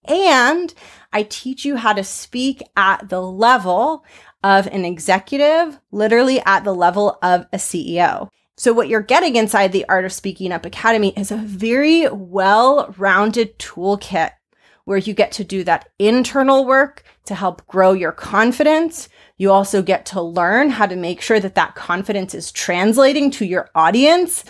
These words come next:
so that when you speak, they experience you as being very, very confident. And you learn how to speak at an executive level so that your communication is impressive to the leaders at your company.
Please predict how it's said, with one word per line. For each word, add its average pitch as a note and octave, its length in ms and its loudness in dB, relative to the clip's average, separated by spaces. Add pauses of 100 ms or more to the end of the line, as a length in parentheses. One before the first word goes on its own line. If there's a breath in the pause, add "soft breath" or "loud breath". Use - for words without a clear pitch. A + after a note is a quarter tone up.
(140 loud breath)
so - 160 0
that F#3 220 -2
when G3+ 280 2
you G3 200 0
speak, - 1000 -2 (180)
they F#3+ 240 0
experience A3 760 -2
you D4+ 220 2
as G#3 160 0
being F#3+ 260 0
very, F#3+ 280 2
very F3+ 240 -2
confident. D4 840 0 (520 loud breath)
And A#3+ 440 2
you G#3 120 -6
learn G3+ 340 0
how G#3+ 340 0
to G#3 220 -8
speak - 840 -6 (340 loud breath)
at F#3+ 140 0
an F#3+ 100 -2
executive G3 800 -2
level F#3+ 580 0 (220 loud breath)
so - 240 0
that F#3+ 140 0
your G#3+ 240 4
communication G#3 960 0
is F3+ 200 -4
impressive F#3+ 840 -2
to - 100 -16
the F3 120 -4
leaders F#3 460 -2
at - 220 -2
your F3 140 -8
company. C#4+ 680 0